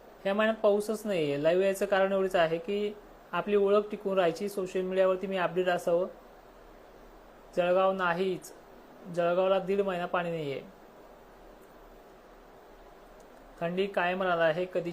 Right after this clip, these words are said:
जास्त, कधी कमी, कधी अजून जास्त. आता सवय झाल्यामुळे थंडी रेग्युलरली वाटायला लागली आपल्याला. प-, चला कमेंट पुढच्या. भागवत आनंदे, जय शिवराय.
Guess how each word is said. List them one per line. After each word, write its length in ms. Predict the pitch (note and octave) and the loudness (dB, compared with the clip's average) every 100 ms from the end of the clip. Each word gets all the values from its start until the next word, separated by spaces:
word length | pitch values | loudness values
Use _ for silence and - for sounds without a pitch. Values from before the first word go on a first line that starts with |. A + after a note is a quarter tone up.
| E3 | 0
जास्त, 300 | F3 F3 G3 F#3+ | 0 0 -2 0
कधी 160 | E3+ | -2
कमी, 300 | E3+ E3+ F#3 F#3 | -2 -2 -2 -2
कधी 160 | F3 | 0
अजून 360 | F3+ E3+ F#3 G3 | 0 0 -4 0
जास्त. 340 | F#3 E3+ - F#3 F#3 - - - | 2 0 0 0 0 -8 -20 -4
आता 200 | F#3 G3+ | 2 2
सवय 340 | G#3 G#3+ G#3+ A3 | 4 4 6 6
झाल्यामुळे 380 | G3+ G3+ G3+ G#3 | 6 6 4 0
थंडी 220 | F#3 F#3 | 0 2
रेग्युलरली 400 | F#3+ F#3+ F#3 F#3+ | 2 2 2 4
वाटायला 320 | F#3+ F#3 F3+ | 4 2 2
लागली 140 | F3 E3+ | 2 2
आपल्याला. 320 | E3 D#3 F3+ - - - - - - - - - - - - - - - - - - - - - - - - - - - | 2 0 -2 -4 -20 -20 -20 -20 -20 -20 -20 -20 -20 -20 -20 -20 -20 -20 -20 -20 -20 -20 -20 -20 -18 -18 -18 -20 -20 -12
प-, 180 | - - | -10 -4
चला 260 | - G3 G3+ | 0 4 2
कमेंट 380 | G3 F#3 F3+ F#3 | 2 -2 -2 -6
पुढच्या. 420 | F#3+ E3+ G3 G3 - - - - - - - - - - - - - - - - - - - - - E3 | -8 -2 -2 -2 -8 -18 -18 -16 -18 -20 -20 -20 -20 -20 -18 -18 -20 -20 -18 -16 -16 -16 -16 -20 -16 -4
भागवत 460 | E3 E3+ G3 G3 | 0 4 6 6
आनंदे, 520 | F#3 F#3 G3 F#3 D#3+ D3+ - - - - G3+ | 4 0 0 0 0 -2 -10 -16 -16 -18 -4
जय 160 | E3+ F3 | -2 0
शिवराय. 420 | G3+ F3+ D#3+ C3+ | 0 2 2 0